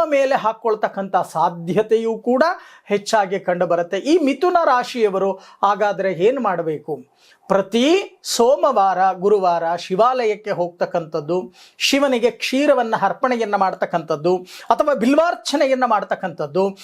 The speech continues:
ಅಥವಾ ಶಕ್ತಿ ಇದ್ದರೆ ಶಾಲಿಯಾನ್ನ ನೈವೇದ್ಯವನ್ನ ಕೊಟ್ಟು ಭಕ್ತಿಯಿಂದ ಮುಕ್ತಿದಾಯಕನಾಗಿರ್ತಕ್ಕಂಥ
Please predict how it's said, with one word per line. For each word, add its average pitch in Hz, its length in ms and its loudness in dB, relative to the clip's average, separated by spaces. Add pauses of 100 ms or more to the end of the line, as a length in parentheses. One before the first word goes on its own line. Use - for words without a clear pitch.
(140)
ಅಥವಾ 311 280 2
ಶಕ್ತಿ 294 380 -2
ಇದ್ದರೆ 269 360 2
ಶಾಲಿಯಾನ್ನ 262 680 -2
ನೈವೇದ್ಯವನ್ನ 233 680 0
ಕೊಟ್ಟು 208 320 -2
ಭಕ್ತಿಯಿಂದ 233 580 -2
ಮುಕ್ತಿದಾಯಕನಾಗಿರ್ತಕ್ಕಂಥ 214 1500 -2